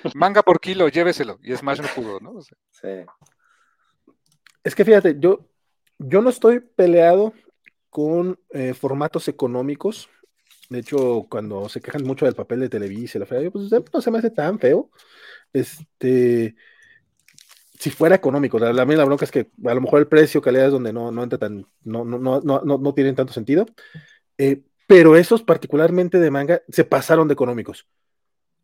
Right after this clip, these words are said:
Speaker 3: O sea, los pocos que llegué a ver, neta, sí estaban bien feos.
Speaker 1: La verdad
Speaker 3: Y
Speaker 1: es que
Speaker 3: mira que
Speaker 1: eran difíciles de leer. O sea, los intentabas
Speaker 2: Ujú.
Speaker 1: abrir y no sé
Speaker 2: Eran
Speaker 1: si te
Speaker 2: como
Speaker 1: pasó a ti,
Speaker 2: duros,
Speaker 1: pero lo,
Speaker 2: ¿no?
Speaker 1: o sea, lo querías abrir y no se
Speaker 3: Claro.
Speaker 1: puede.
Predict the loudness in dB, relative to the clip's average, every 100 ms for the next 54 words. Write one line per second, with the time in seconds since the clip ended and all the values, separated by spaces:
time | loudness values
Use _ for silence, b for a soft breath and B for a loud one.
0 | _ _ -8 -2 0 0 2 2 2 -2
1 | 0 2 4 2 2 -4 -4 -10 -2 -2
2 | 0 -2 0 0 -2 -4 -4 -6 -10 -10
3 | -14 _ _ _ _ _ -10 -2 4 6
4 | 4 2 -4 -14 -20 -18 -16 -12 -10 -8
5 | -10 -14 _ -10 -8 -8 -10 -4 -2 -2
6 | -4 -4 -6 -10 -14 -20 -20 _ -10 -8
7 | -6 -6 -4 -4 -4 -2 2 0 -2 -6
8 | -8 -8 -8 -6 -6 -6 -6 -4 -6 -6
9 | -4 0 0 -2